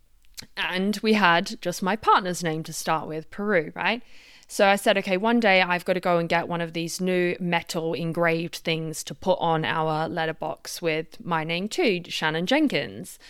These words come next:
And I remember thinking, as I changed them over, I was like, "But what if we break up? Maybe I should, maybe I should just keep his one here at the back in case I move out."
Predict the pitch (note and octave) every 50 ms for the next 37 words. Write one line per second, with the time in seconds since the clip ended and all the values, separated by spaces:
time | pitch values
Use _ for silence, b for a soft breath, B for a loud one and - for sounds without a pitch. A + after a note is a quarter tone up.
0 | B B B B B B B B B B B B _ _ _ _ _ _ _ _
1 | _ _ _ _ _ _ _ - B3+ C#4 D4+ C4+ B3 - A#3+ C#4 B3 D4 D4+ C#4
2 | D4 D#4 E4 E4 D#4+ B3 G3 D#3 D3 D3+ D#3+ - - - - A3+ A3 A3+ A3 A3+
3 | G#3 D#3 D#3 C#3+ - - B3 E4 E4 - A4 A4+ A4 - - - C#4 C4 C4 C4
4 | B3+ - - A#3+ A3 - - G3 F#3+ F#3+ F#3 F3+ E3+ D3+ C3 - - G#3+ G#3+ -
5 | _ _ _ _ _ _ _ _ _ _ _ _ _ - G#3+ A#3 A#3 C#4+ C#4+ C#4+
6 | - - G3+ - _ _ _ _ _ _ _ - G3+ F#3+ F#3+ F#3+ G3 - F#3 -
7 | E3+ D#3+ D#3 - A3 C4 B3+ - _ - - _ _ _ _ _ _ _ _ _
8 | _ _ _ _ _ - A3 G#3 C#4+ F#4 G#4+ G#4+ - - D4+ A3+ A3+ - _ _
9 | - E3 G3+ G#3+ B3+ D4+ F4 - E4 C4 C4+ B3 - - - - - C4+ B3+ -
10 | - - - - - - A3+ A3 - - G3+ F#3 F3 D#3+ F3+ G#3 F#3+ D#3+ D3+ D#3
11 | - - - - F#3 - - E3+ D#3+ F3+ D#3+ C3 - - - _ - b b b
12 | b b b b - F#3+ F#3 - - G#3+ A3 - A3+ G3+ F#3 F#3 F#3 F3 E3+ E3
13 | E3 D#3 D#3 - B2+ - - - -